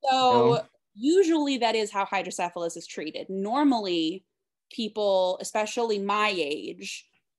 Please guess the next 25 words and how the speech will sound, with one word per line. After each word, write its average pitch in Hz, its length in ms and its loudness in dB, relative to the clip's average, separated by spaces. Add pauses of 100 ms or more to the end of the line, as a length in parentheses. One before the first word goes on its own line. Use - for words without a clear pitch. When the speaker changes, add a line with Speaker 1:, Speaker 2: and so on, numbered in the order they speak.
(140)
Speaker 1:
if 208 180 -4
they're 208 300 2
diagnosed 220 440 0
with 208 100 -6
hydrocephalus, 214 920 -2
they 214 120 2
have 196 200 -4
to - 80 -18
have 190 160 -4
a 202 40 -10
surgery 202 580 -6
to 202 100 -6 (100)
input 196 380 -6
a 185 60 -2
shunt - 480 -4
in 202 180 -6
their 175 140 -6
brain. 170 360 -10
And 175 140 -10
the 190 40 -8
shunt 233 540 -6 (320)
basically 220 460 -6
drains 196 1000 -8 (140)
excess 202 460 -4
fluid, 214 640 -4